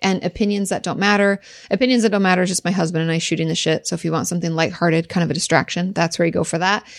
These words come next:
And yeah, come hang out, join the community. We're very friendly, very nice, and we have a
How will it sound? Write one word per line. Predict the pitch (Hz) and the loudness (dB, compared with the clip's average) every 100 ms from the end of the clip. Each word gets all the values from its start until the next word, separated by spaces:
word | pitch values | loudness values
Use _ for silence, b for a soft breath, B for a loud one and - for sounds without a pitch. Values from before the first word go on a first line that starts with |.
| B B B - | B B B -2
And | 240 240 | 0 0
yeah, | 262 415 214 - _ _ | 0 0 -2 -6 _ _
come | - 262 302 | -4 0 2
hang | 302 | 2
out, | 302 330 185 | 2 0 0
join | 226 247 | 0 2
the | 294 | 0
community. | - 269 349 190 170 | 0 0 2 0 0
We're | 185 | 0
very | 180 196 | 2 0
friendly, | 302 220 208 233 | 2 2 2 2
very | 254 202 269 | 2 2 2
nice, | 220 233 302 - - | 2 2 2 2 0
and | 202 208 208 | 2 2 2
we | 214 | 0
have | 214 214 | 0 0
a | 220 220 214 | 2 2 0